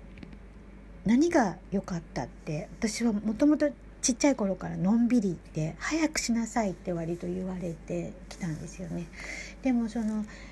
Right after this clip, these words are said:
えー、親と離れることで、早くしなさいっていう人がいなくなったりね、学校から離れたりね、いなくなったので、あの、だいぶ楽になっていたんですけど、それでもやっぱりその、えー、日本社会のこ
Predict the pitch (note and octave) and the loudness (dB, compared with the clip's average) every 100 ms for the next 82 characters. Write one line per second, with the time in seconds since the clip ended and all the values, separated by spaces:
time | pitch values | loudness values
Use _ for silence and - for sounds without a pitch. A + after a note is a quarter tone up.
0 | - G#3 G3 G3 F#3+ F#3+ F#3+ A#3+ C4+ C#4+ | -10 -4 -2 0 -2 -4 -2 2 2 2
1 | G#3+ F#3 - B3 B3+ C4+ C4 G3+ F#3 D#3 | 2 0 0 2 4 4 2 0 -4 -6
2 | E3+ D#3+ F#3+ F3 D#3 - - B3+ G#3+ - | -6 -4 -2 -2 -4 -8 -6 -2 0 0
3 | G3 F#3 - F#3 - E3+ E3 F#3 E3 F3 | 0 0 2 0 0 -6 -6 -6 -6 -4
4 | F#3+ G3+ G#3 G3+ G3 F#3+ F3+ E3 G#3 G#3+ | 0 0 0 0 0 0 -2 -2 -2 0
5 | D#3 - D#3 D#3 D#3+ F3 D#3+ D#3 F#3 F#3+ | -2 0 0 0 -2 -2 -2 -4 -8 -8
6 | G#3+ A#3 - - - A3 G#3+ G#3+ A3 - | -4 -4 -6 -8 -2 -2 0 -2 -2 -4
7 | F3 E3+ F3+ B3 A#3+ F#3 F#3+ B3 C4 C#4+ | -4 -4 0 0 2 0 2 4 4 4
8 | C4+ - A3+ E3 F3+ - F#3 E3+ F3+ F3+ | 2 2 0 2 0 -2 -4 -2 -2 -2
9 | F#3 - A#3 G#3+ G#3+ C4+ D#4+ D#4+ F4 B3+ | -4 -6 -6 -6 -2 -2 0 0 2 2
10 | G3+ G3 - G#3+ F#3 F3 F#3 E3+ F3 - | 0 -4 0 0 2 -2 -4 -4 -4 -8
11 | - - - - - _ _ _ _ _ | -16 -16 -20 -20 -20 _ _ _ _ _
12 | F#3 E3 G3 G#3 C#4+ C#4 C4+ C#4+ C#4 G3+ | -10 -2 2 6 8 8 8 0 2 0
13 | E3+ D3+ - - | 0 -2 -4 -8